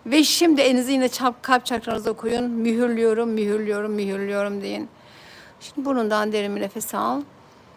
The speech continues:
Aldığın nefesi yavaşça ver. Tekrar al, tekrar ver. Tekrar al, tekrar ver.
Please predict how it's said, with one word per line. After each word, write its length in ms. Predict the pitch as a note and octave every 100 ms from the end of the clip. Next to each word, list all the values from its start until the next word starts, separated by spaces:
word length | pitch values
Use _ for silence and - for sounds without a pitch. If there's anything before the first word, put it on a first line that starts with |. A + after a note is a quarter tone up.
| - - - - - - - - F#4
Aldığın 560 | D#4+ D4 B3 A#3+ A3
nefesi 440 | G3+ - G#3 - G#3
yavaşça 580 | G3 G3+ F3+ - G3+
ver. 320 | F#3+ G3+ B3 B3+ - -
Tekrar 400 | - A#3 A3+ G#3+
al, 300 | G3+ G3+ A3+ B3 - -
tekrar 580 | - A3 - G#3+ F#3+ G3
ver. 460 | G#3 G#3 A3 - - -
Tekrar 400 | C4 A#3+ - G#3
al, 300 | G2 G2+ A#3 B3+ C4+ - -
tekrar 520 | A3 - - G3+ G#3
ver. 220 | -